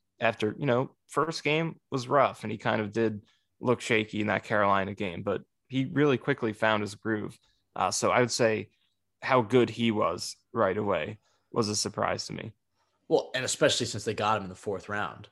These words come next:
Speaker 2: I mean, that, that he's a perfect scheme fit, and he's a guy that a lot of people saw some Aaron Jones in. Um, but yeah, when I watched him, you just saw the difference. But the thing we kept coming back to was last year, or twenty twenty, they took a fourth round running back in LaMichael Pirine. Everybody's excited. It's a young running back that they drafted. I mean, it's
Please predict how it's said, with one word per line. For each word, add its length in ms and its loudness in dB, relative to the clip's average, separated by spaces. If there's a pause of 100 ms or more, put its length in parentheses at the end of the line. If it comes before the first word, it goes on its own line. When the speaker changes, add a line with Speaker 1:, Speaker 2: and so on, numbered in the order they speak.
(120)
Speaker 2:
I 40 -12
mean, 160 -10
that, 340 -4
that 380 -6
he's 260 -4
a 80 -2
perfect 460 0
scheme 320 0
fit, 480 2
and 120 -6
he's 160 -4
a 60 -4
guy 300 0
that 100 -4
a 40 -4
lot 200 0
of 80 -10
people 260 -6
saw 440 0 (180)
some 220 -8
Aaron 260 -6
Jones 400 -4
in. 260 -2 (440)
Um, 340 -4
but 100 -2
yeah, 140 6
when 140 4
I 80 8
watched 380 6
him, 260 -6 (320)
you 100 -2
just 220 4
saw 120 8
the 120 6
difference. 520 0
But 260 -8
the 100 2
thing 160 4
we 100 4
kept 220 -2
coming 180 0
back 260 2
to 160 -4
was 300 -10 (320)
last 340 2
year, 260 4
or 120 0
twenty 260 2
twenty, 280 2
they 100 0
took 180 -4
a 40 -10
fourth 260 -2
round 140 -2
running 160 -6
back 240 -4
in 40 -6
LaMichael 360 -10
Pirine. 520 2
Everybody's 380 -4
excited. 420 0
It's 120 -10
a 40 -2
young 380 -2
running 260 -6
back 260 0
that 100 -8
they 80 -4
drafted. 600 -2
I 40 -6
mean, 280 -8
it's 380 -12